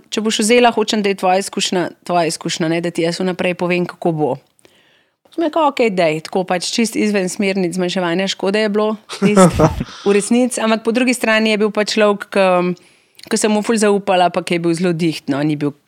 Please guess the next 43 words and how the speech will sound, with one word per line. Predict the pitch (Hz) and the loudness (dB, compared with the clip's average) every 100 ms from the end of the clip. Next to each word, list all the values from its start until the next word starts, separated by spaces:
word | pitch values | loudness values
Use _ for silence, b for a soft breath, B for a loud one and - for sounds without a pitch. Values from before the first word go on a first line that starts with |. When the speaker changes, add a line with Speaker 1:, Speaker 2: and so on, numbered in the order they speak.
| _ | _
Speaker 1:
karen | 156 147 147 175 | -4 -2 -2 -2
tam. | 208 214 233 - - | -2 -2 -2 -6 -18
Speaker 2:
Mm. | 104 104 B B B B - | -18 -18 B B B B -4
Speaker 1:
A, | 175 175 175 | 0 0 0
tako | 175 247 | -2 0
da | 277 | 2
je | |
bil | 269 247 | 2 0
v | |
bistvu | 262 269 | 0 -2
tisto | 240 262 - | -2 -2 -2
precej | 240 269 240 | -2 2 2
en | 226 | 2
moj | 226 233 | 0 -2
skok, | - 196 202 - - _ | 0 0 0 -6 -18 _
en | 202 208 | -6 -4
skok | - 202 196 | -4 -4 -2
v | 214 202 185 | 0 0 0
neznano | 185 202 196 196 202 170 | 0 0 0 0 0 0
zame | 170 170 170 202 254 - | 0 -2 0 -2 -4 -10
takrat. | - 202 214 262 - | -14 -4 -2 -2 -6
Je | - | -8
bilo | 202 214 | -4 -2
kar, | 269 247 | -2 -2
kar | - 254 | -2 0
out | 202 196 202 | 2 2 0
of | 208 - | -4 0
range | 208 196 175 | 0 2 0
za | 175 190 | -2 -4
to, | 196 | -4
kar | 185 180 | -2 -2
sem | - 196 - | -2 -4 -6
drugače | 185 185 175 175 175 | -8 -4 -2 -2 -2
počela. | - 175 185 170 160 156 b b b b b b b b _ 226 | -6 -4 -2 -2 -4 -6 b b b b b b b b _ -4
No, | |
in | 226 | 0
pol | 226 247 | 2 4
ta | 262 | 2
prva | 233 240 240 | 2 2 2
izkušnja | 240 247 - 240 214 208 | 0 -2 0 2 2 2
mi | 202 | 0
je | 202 196 | 0 0
zelo, | 202 220 220 202 180 | 2 2 4 4 0